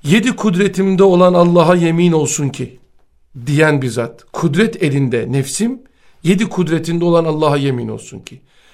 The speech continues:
Bedenim, cismim, cesedim, ruhum, her şeyim kudret elinde olan Allah'a yemin olsun ki" diyen bir zat, "Ben unuttum." demez bir kere. "Ben unuttum." demez.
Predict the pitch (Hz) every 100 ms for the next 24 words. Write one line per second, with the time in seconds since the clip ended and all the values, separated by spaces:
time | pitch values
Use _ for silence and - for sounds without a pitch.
0 | _ 135 165 165 175 165 131 127 147 -
1 | 170 170 135 151 143 156 160 143 139 170
2 | 139 170 - - - - - 202 220 -
3 | 165 196 180 - - - - 175 185 226
4 | - 175 170 170 196 170 165 165 160 160
5 | 190 170 170 180 165 160 180 180 143 135
6 | 131 117 117 110 208 214 - - - -
7 | - 143 233 226 190 185 180 - 233 185
8 | 147 127 - - - _ - - 113 110
9 | - - - - - - - 175 233 233
10 | 180 165 165 208 185 131 113 - -